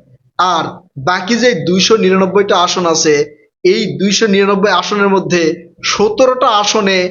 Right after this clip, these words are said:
দলে দলে শুরু হয়ে গেছে, হ্যাঁ, ঠিক আছে? তারা করছে যে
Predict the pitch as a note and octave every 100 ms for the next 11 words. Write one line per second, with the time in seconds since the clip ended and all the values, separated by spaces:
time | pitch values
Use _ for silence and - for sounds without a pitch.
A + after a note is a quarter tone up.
0 | F3+ - F3 D3 F#3 G3 G#3 G3 G3 F#3+
1 | F3+ - - - G3+ F#3 E3+ D#3 D3+ D3+
2 | C#3+ C#3 _ _ - F#3+ F#3 F#3 G#3+ -
3 | G#3 E3 E3+ E3+ - - _ F#3+ G3+ G3+
4 | - - G#3 G#3 G#3+ F#3+